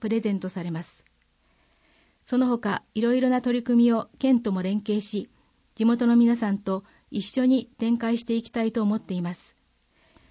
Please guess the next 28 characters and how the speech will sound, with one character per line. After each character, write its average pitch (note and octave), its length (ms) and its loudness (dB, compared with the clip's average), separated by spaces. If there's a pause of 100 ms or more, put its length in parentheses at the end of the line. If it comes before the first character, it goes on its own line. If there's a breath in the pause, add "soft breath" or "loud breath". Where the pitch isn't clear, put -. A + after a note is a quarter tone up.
(220 soft breath)
西 A#3+ 240 0
道 C#4 160 6
路 A3+ 100 4
の G3 120 0
供 B3 260 0
用 B3 180 2
開 A#3+ 240 0
始 G#3 180 -8
を F#3 260 -6
一 C4 180 -2
つ C4 120 -4
の G3+ 120 0
契 A#3+ 240 -2
機 - 80 -20
と F#3 120 -6
し - 100 -12
て、 - 240 -8 (500)
こ A3 140 -2
の A3+ 260 0
西 A#3 280 -2
エ B3+ 100 2
リ A#3 120 2
ア F#3+ 80 0
は F3+ 60 -2
も G#3 120 -2
と G#3 120 -8
よ F3+ 140 -4
り、 E3 180 -10